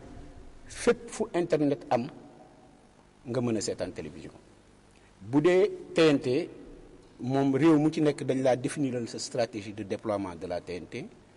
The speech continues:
dans un cadre national. Masalan tey, li jiitu woon T N T, télévision bu ne fa sa doole yem rek, moom fa ngay mën a émettre.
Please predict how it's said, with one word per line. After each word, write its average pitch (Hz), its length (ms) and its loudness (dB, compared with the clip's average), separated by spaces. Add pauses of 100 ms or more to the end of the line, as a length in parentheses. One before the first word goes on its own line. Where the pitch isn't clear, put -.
(600)
dans 127 300 -2
un 123 100 -4
cadre 123 300 0 (200)
national. 98 460 -4 (640)
Masalan 113 380 -2
tey, 117 220 -4 (640)
li 135 280 -6
jiitu 190 220 -4
woon 156 200 6
T 151 160 0
N 131 100 -2
T, 92 220 -6 (640)
télévision 156 480 6
bu 135 120 2
ne 139 100 2 (160)
fa - 120 -4
sa 170 120 2
doole 147 340 6
yem 113 180 2
rek, 107 120 -4 (760)
moom 104 240 -8
fa 113 120 -10
ngay 104 160 -8
mën 90 160 -12
a - 380 -14
émettre. 76 280 -12